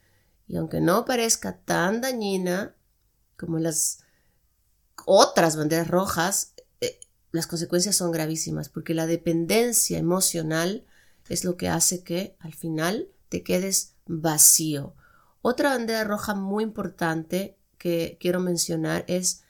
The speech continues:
los comentarios de la gente. Yo te voy a aclarar aquí un puntito. No es que tienes que estar oyendo a todo el mundo, pero si hay personas de tu círculo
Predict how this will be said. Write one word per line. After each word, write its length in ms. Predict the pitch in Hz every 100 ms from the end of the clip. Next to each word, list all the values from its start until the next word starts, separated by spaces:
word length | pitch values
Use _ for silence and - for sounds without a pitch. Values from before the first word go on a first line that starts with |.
| _ _ _ _ _ -
los 420 | 214 220 226 -
comentarios 1000 | 214 202 175 180 202 208 208 220 214 -
de 100 | 160
la 100 | 147
gente. 560 | - 151 151 160 - _ _ _ _ _ _ _
Yo 180 | 190 247
te 100 | 285
voy 160 | 277 247
a 60 |
aclarar 320 | 220 180 165 156
aquí 260 | 151 -
un 120 | 160 156
puntito. 640 | 156 147 151 147 - - _ _ _ _ _ _ _ _ -
No 160 | 254
es 100 | 311
que 120 | -
tienes 260 | - 269 -
que 100 | 220
estar 240 | - 214
oyendo 360 | 208 196 202 202
a 80 | 180
todo 160 | 190
el 80 | 180
mundo, 500 | 180 180 175 165 190 - _ _ _ _ _ _ _ _ -
pero 200 | 247 240
si 420 | 233 247 233 - _ _ _ _ _ _ _ _ 226
hay 220 | 262 349
personas 1000 | 359 330 - - 233 220 180 165 - -
de 140 | 233
tu 280 | 240 - 254
círculo 960 | - - 202 208 - - 170 170 170